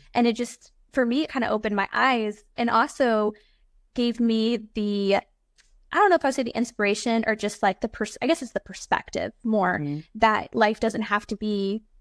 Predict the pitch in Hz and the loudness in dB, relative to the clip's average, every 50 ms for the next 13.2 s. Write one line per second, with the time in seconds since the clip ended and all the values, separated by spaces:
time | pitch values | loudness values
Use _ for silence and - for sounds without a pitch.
0 | - - 214 202 214 208 - - 214 214 220 220 208 196 208 202 - - 220 208 | -8 -6 0 4 4 4 4 4 0 2 2 4 2 2 2 0 2 2 4 4
1 | 202 190 - - - - - 226 240 233 - - - - 175 160 165 - - 240 | 4 2 -2 -6 -16 -4 0 2 2 2 0 -2 -4 -6 -6 -6 -6 -4 -2 0
2 | 269 254 220 196 - - 214 214 214 190 165 170 - 233 220 214 - 208 208 214 | 2 2 2 0 -2 2 4 4 6 4 4 2 0 -2 -2 -2 -2 -4 -6 -4
3 | - - - - - - - - - 220 233 240 247 254 254 277 320 339 359 359 | -2 -2 -2 -2 -2 -8 -10 -4 -4 -2 -2 0 0 0 2 2 4 4 4 4
4 | 320 254 214 - 240 247 247 _ _ _ _ - - _ - 277 311 294 339 311 | 2 0 -2 -6 -12 -16 -16 _ _ _ _ -20 -20 _ -6 -4 -2 0 0 0
5 | 277 294 277 269 262 240 - - - 247 254 294 320 - 269 254 202 208 196 180 | 0 2 2 2 2 2 0 -2 0 2 4 4 4 2 0 -2 -2 -2 -4 -4
6 | - 196 196 - - 220 214 - 240 233 - - 247 254 311 339 285 277 214 190 | -4 -4 -6 -4 -4 -6 -2 0 0 0 0 0 2 2 4 4 4 2 2 4
7 | 185 175 175 190 180 - - 196 202 208 202 208 _ - 220 214 247 269 - 285 | 2 2 2 -4 -8 -8 -4 -4 -2 -2 -2 -6 _ -8 -4 -2 0 0 2 0
8 | 247 254 262 254 247 247 202 - 247 254 311 330 269 - - 214 220 226 214 - | 0 2 2 2 2 0 0 0 0 0 0 0 -2 -4 -4 -2 -4 -4 -4 -6
9 | _ _ _ _ _ _ _ _ _ _ - 247 254 247 - - - - 214 226 | _ _ _ _ _ _ _ _ _ _ 0 0 0 0 -2 -4 2 2 4 4
10 | 240 269 254 - - _ _ - 208 208 190 170 - 175 165 180 185 196 240 254 | 4 0 -2 -4 -8 _ _ -6 -4 -4 -4 -2 -2 -2 0 0 0 0 0 0
11 | 269 269 269 240 190 - 190 190 185 - - 165 147 147 160 190 233 240 208 - | 2 0 2 0 0 -2 -2 -6 -6 -6 -4 -2 0 0 2 0 0 0 -2 -4
12 | 196 175 160 170 156 156 160 175 175 180 170 - - _ _ - _ - - 196 | -4 -4 -2 -2 -2 -2 -2 -2 -2 -2 -4 -4 -8 _ _ -20 _ -10 -6 0
13 | 190 175 151 - | 2 2 2 2